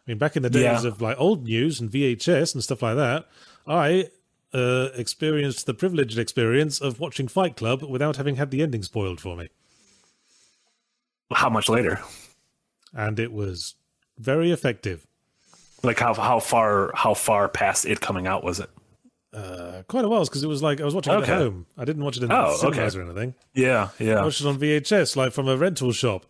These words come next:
Speaker 1: and I was like,
Speaker 2: Mm-hmm.
Speaker 1: mind blown.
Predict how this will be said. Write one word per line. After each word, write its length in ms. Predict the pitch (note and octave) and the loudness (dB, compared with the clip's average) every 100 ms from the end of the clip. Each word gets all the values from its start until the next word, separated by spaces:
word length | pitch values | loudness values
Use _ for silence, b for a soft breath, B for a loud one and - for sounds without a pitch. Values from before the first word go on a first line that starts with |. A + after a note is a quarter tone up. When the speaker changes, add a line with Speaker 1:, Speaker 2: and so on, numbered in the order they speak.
| _ | _
Speaker 1:
and 120 | A#2 B2 | -4 0
I 40 | |
was 140 | B2+ A#2+ | 0 2
like, 160 | B2+ | 4
Speaker 2:
Mm-hmm. 220 | B2+ B2 A#2 - - - _ _ _ _ _ - B B B B B B B B B B - | 4 2 0 -2 -20 -20 _ _ _ _ _ 2 B B B B B B B B B B -6
Speaker 1:
mind 640 | B2+ C#3+ D3+ D3 D3+ C#3+ - b b _ - - - - - - _ | 0 2 4 2 0 -2 -6 b b _ -6 -4 -4 -8 -12 -18 _
blown. 640 | D#3 D3+ D3+ D#3 D#3 D3+ | 2 4 4 4 2 0